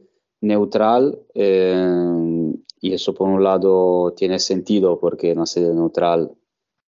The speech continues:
sería lo más justo, pero si es como el año pasado en una, en un país donde el futsal no es muy seguido,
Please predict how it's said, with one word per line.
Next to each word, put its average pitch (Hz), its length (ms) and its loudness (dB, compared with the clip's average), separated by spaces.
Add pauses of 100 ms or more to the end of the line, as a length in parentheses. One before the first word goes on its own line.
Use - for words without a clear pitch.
(460)
sería 85 580 0
lo 85 140 0
más 87 240 -2
justo, 98 600 0
pero 87 1120 2
si - 240 -4
es 87 140 -2
como 92 260 -2
el 90 100 2
año 92 200 -2
pasado 95 580 2
en 95 120 -2
una, 92 580 0 (600)
en 90 120 -2
un 95 160 0
país 95 420 0
donde 95 260 0
el 92 60 -2
futsal 95 760 -2
no 95 220 0
es 92 240 -2
muy 95 300 0
seguido, 98 720 0